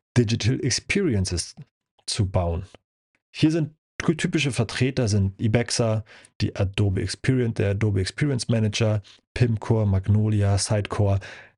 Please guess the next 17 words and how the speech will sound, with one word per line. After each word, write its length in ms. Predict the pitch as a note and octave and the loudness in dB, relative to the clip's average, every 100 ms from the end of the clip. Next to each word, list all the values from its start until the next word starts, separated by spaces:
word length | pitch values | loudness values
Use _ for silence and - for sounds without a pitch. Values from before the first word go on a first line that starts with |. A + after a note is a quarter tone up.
| _ | _
Das 260 | - G#2 - | -2 0 0
sind 320 | A#2+ F#2+ F#2+ | 0 0 2
wirkliche 640 | A2+ C#3 - G#2+ - G#2+ - | 2 2 0 0 0 -4 -2
Enterprise-Systeme, 1200 | B2 A#2+ A2+ - G#2+ G2+ F#2 - G#2+ G2+ G#2 G2 - - _ - | 0 0 -2 0 0 0 -2 0 2 4 2 0 -6 -20 _ -4
die 340 | G#2 G2+ G#2 - _ _ - | 0 2 0 -4 _ _ -2
das 180 | G#2+ - | -2 2
komplette 480 | G2 F#2+ A#2+ - | 0 2 0 0
digitale 480 | G#2+ A2 G#2 - G2 | -2 0 0 0 2
Marketing 800 | F#2 F#2+ A2 - G2 - F2+ A#2 - | 2 2 0 -2 -2 -2 -2 -4 -2
abbilden 640 | G2 - - G#2 G#2 G2+ | -2 -2 -2 0 2 0
und 640 | - G2+ F#2+ F#2 - - - _ | 2 4 4 2 0 -8 -16 _
weit 300 | G#2+ G#2 G2+ | 0 2 2
über 160 | G2+ G2+ | 0 0
das 100 | F#2 | 0
Content 380 | - F#2 G#2 - | 0 -2 -2 -4
Management 380 | G2 - F#2+ | -4 -2 -4
hinausgehen. 500 | - G2 F#2+ - - | -2 -4 -4 -8 -12